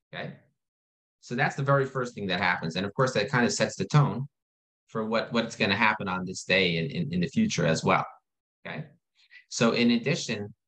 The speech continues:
what happens is we have the, that's the very first thing that happens, that takes place in the desert.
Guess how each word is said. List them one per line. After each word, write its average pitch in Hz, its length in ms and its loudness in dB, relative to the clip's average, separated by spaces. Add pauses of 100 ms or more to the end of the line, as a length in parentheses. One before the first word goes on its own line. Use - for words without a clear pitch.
what 107 160 0
happens 113 420 0
is 101 320 0
we 95 180 -2
have 95 560 2
the, 82 420 -2 (920)
that's 135 160 -2
the 123 60 -10
very 110 220 0
first - 160 -4
thing 87 100 -4
that 80 100 0
happens, 120 220 0
that 98 100 -4
takes - 140 -10
place - 180 -4
in - 60 -2
the 151 80 0
desert. 143 320 -4